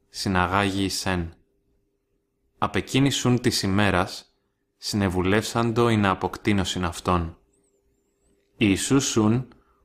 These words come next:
ουκέτι παρησία περιεπάτει εν της Ιουδαίης, αλλά απήλθεν εκείθεν εις την χώραν εγγύς της ερήμου,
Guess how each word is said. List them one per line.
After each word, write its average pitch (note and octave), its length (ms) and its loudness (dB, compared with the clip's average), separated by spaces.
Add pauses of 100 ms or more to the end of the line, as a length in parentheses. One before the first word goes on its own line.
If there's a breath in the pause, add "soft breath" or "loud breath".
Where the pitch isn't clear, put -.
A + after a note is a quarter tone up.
(180)
ουκέτι B2+ 440 -2
παρησία F#2+ 560 -2
περιεπάτει F#2 640 0
εν F2 100 -6
της - 220 -12
Ιουδαίης, F2+ 840 -4 (500)
αλλά F#2 300 0
απήλθεν A#2+ 640 -2
εκείθεν F#2 680 -4 (440)
εις - 180 -8
την F#2 200 -4
χώραν G#2+ 400 2
εγγύς G2 340 -2
της - 220 -6
ερήμου, F#2 480 0